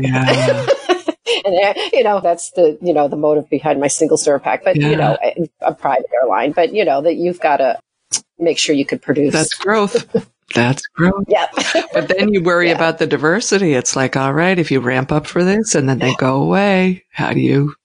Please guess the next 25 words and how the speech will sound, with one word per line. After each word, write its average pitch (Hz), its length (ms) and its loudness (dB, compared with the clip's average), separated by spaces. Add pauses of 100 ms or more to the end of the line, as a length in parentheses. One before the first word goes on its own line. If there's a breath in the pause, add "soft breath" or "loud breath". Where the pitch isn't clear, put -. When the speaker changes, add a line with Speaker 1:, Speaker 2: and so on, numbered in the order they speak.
(140)
Speaker 1:
you 135 160 0
know, 147 120 2
how 139 80 2
do - 60 0
Speaker 2:
Yeah. 135 60 2
Speaker 1:
you 139 60 0
fill 147 240 -2
the 147 80 0
gap? 147 240 0
Speaker 2:
Yeah, 110 260 2
I 131 120 0
Speaker 1:
So 123 160 0
Speaker 2:
know. 143 80 2
Speaker 1:
that 151 180 -2
challenge. 151 580 0 (460 loud breath)
Speaker 2:
Yeah. - 80 -2
Speaker 1:
Uh, 208 160 0
what's 466 320 0
your 349 120 2
best - 680 -2
marketing 156 500 0
tool, 143 320 2
your 143 140 0
best 143 240 -2
promotion? 147 580 0